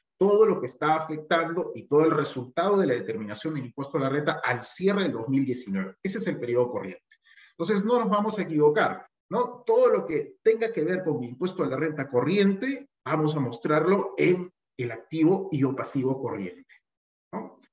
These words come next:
Así que, por ese lado, no nos va a quedar ninguna duda. Y cuando hablamos del mundo de los impuestos diferidos,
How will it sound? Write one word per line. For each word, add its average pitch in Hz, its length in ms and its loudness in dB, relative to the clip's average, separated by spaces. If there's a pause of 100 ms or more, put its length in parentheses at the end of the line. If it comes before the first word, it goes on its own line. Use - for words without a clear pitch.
(140)
Así 165 220 -2
que, 175 360 2 (260)
por 127 140 -2
ese 160 220 4
lado, 151 560 2
no 143 140 -2
nos 139 140 -2
va 147 40 -4
a 123 60 -6
quedar 120 260 -2
ninguna 107 360 -6
duda. - 360 -10 (760)
Y 190 140 -2
cuando 151 280 4
hablamos 208 680 0 (200)
del 123 180 -2
mundo 165 400 0
de 98 80 -4
los - 180 -12
impuestos 123 440 -10
diferidos, 123 760 -4